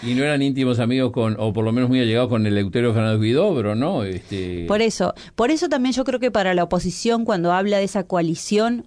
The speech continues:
Speaker 2: ojo, que en el Parlamento no la va a tener tan fácil, porque en algunos temas hay más sintonía de Manini con el discurso,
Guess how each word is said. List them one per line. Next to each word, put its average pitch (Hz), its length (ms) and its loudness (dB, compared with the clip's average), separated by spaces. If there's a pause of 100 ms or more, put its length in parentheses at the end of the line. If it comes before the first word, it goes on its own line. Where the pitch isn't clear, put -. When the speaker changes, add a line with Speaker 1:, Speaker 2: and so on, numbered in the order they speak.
Speaker 2:
ojo, 240 460 0
que 170 360 2
en 180 80 0
el 170 140 0
Parlamento 196 460 0
no 247 80 0
la 220 100 2
va 214 80 2
a 233 60 -2
tener 170 480 -2
tan 156 200 -4
fácil, 143 380 -4
porque 160 400 -2
en 160 80 -2
algunos 220 380 0
temas 240 320 0
hay 185 80 0
más 190 180 -2
sintonía 180 540 -2
de 170 100 2
Manini 175 480 0
con 170 220 -4
el 160 100 0
discurso, 196 640 0